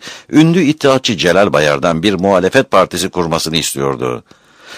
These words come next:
Nasıl bin dokuz yüz otuzda oynanan oyundan habersiz, çaresiz yoksul kitleler Serbest Cumhuriyet Fırkası'na yöneldiyse, bu sefer de Celal ve Adnan Beylerin Demokrat Partisi'ne teveccüh edecekti.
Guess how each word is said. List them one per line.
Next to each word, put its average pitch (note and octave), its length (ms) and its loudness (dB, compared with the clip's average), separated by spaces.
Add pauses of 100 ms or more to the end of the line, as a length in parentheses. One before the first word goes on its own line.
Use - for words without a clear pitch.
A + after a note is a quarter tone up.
(140)
Nasıl B2+ 360 2
bin F2 160 0
dokuz E2 200 -2
yüz D#2 40 -4
otuzda D#2+ 600 -2
oynanan E2 500 0
oyundan D#2+ 340 -2
habersiz, E2 560 0
çaresiz E2+ 540 0
yoksul F2 340 -2
kitleler E2 500 0 (240)
Serbest C3 440 2
Cumhuriyet A#2+ 400 -2
Fırkası'na A2 460 0
yöneldiyse, F2 760 0 (240)
bu D#3+ 100 0
sefer A#2+ 340 2
de F2 140 0
Celal E2 380 0
ve D2+ 80 2
Adnan D#2 400 0
Beylerin D#2 400 -2
Demokrat E2+ 460 0
Partisi'ne F2+ 460 -2
teveccüh E2 520 0
edecekti. C2 760 -6